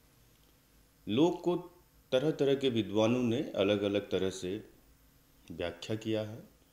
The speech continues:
और अगर हम इसको सीधे-सीधे बोलें तो लोक भौगोलिक सांस्कृतिक रूप से एक अलग पहचान रखने वाला परिवेश, विशिष्ट क्षेत्र या इलाका, और उसमें रहने वाले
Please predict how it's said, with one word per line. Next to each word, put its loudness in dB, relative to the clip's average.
और -4
अगर 4
हम 2
इसको 0
सीधे-सीधे 0
बोलें -4
तो 0
लोक -2
भौगोलिक -2
सांस्कृतिक -6
रूप -4
से -8
एक -8
अलग 0
पहचान -6
रखने -6
वाला -2
परिवेश, -6
विशिष्ट -10
क्षेत्र -4
या 4
इलाका, 2
और -4
उसमें -4
रहने 0
वाले 0